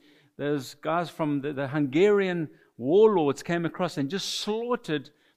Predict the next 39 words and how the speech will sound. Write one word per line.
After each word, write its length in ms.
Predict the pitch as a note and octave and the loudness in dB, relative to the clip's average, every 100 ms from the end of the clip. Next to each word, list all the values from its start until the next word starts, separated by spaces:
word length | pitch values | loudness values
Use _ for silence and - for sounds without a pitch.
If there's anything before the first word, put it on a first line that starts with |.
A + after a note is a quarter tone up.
| C#3 | -6
monasteries 800 | E3 G#3+ A3 - E3+ C#3+ B2 B2+ | -2 0 0 -2 -2 -2 0 -2
and, 200 | B2 C#3+ | -4 -4
and, 240 | C#3 C#3 | -4 -6
and 180 | D3 B2 | -6 -10
priests 480 | - - A#3 - - | -10 -6 -4 -6 -6
and 120 | C#3+ | -6
theologians, 680 | - F3 E3+ G#3 A3+ E3+ C#3 | -4 -4 -2 0 -2 -2 -4
and 80 | C#3+ | -4
they 100 | D3+ | -4
just, 200 | F#3 - _ _ _ _ | -6 -10 _ _ _ _
and, 180 | D3+ D#3 | -6 -4
and 140 | D#3+ F3 | -2 -2
actually 260 | G3 - | -4 -4
the 80 | F#3 | -6
Christians 540 | - - A3+ - G3+ E3 | -4 -2 -2 -2 -4 -2
then, 240 | F#3 E3 - | -2 -4 -12
then 300 | D#3+ D3 F3+ | -10 -4 -4
said, 260 | - F3 D#3 _ - | -4 -6 -6 _ -4
"It 160 | F#3 F#3 | -2 0
is 160 | F#3+ | -2
so 340 | - - B3 B3 | -2 0 0 0
evil, 800 | G3 A#3 B3 D3 C3 C3 G3+ G3 | -2 0 0 -2 -4 -4 -6 -6
this 200 | D3+ G#3 | -4 -2
is 120 | A3 - | -4 -8
so 340 | - A#3 B3 | -4 -2 -2
evil, 220 | A3+ F3 | -4 -4
there's 200 | E3+ E3 | 0 0
so 120 | - | 0
much 200 | A3+ G3+ | -4 -4
brutality, 720 | - G#3 - G#3 A3+ G#3 C#3+ - - - | -6 -8 -4 -4 -2 -4 -6 -6 -12 -4
there 100 | E3 | -2
are 40 | |
so 200 | - A3 | 0 0
many 140 | A3+ | 0
Christians 500 | A3 - A3+ - G#3+ | -4 -2 -2 -2 -8
being 220 | F3 F3 D#3+ | -6 -4 -2
martyred 400 | G3 A3+ G#3 F3+ | -2 -2 -4 -6
and 120 | E3 | -6
killed, 300 | G#3 G3+ | 0 0